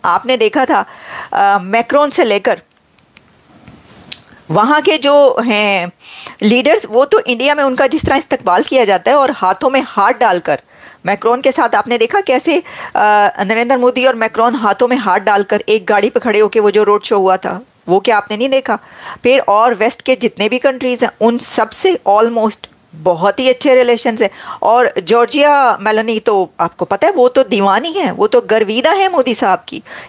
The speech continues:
इतनी बड़ी fan है वो कि वो, आपको पता है, वो मोदी Melody जो चलती है selfie, उन्होंने फिर खुद से बनाई है। तो West भी मोदी साहब को बहुत ज़्यादा पसंद करता है, ये हमें नज़र आता है।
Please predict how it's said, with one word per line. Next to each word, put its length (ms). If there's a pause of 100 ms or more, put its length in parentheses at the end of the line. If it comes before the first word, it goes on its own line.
इतनी 300
बड़ी 320
fan 340
है 120
वो 320 (460)
कि 340
वो, 200
आपको 240
पता 200
है, 60
वो 200 (140)
मोदी 460
Melody 420
जो 280
चलती 340
है 60
selfie, 420 (320)
उन्होंने 260
फिर 200
खुद 160
से 140
बनाई 280
है। 100 (500)
तो 100
West 520
भी 540 (380)
मोदी 200
साहब 220
को 80
बहुत 360
ज़्यादा 240
पसंद 380
करता 260
है, 80
ये 80
हमें 220
नज़र 220
आता 280
है। 40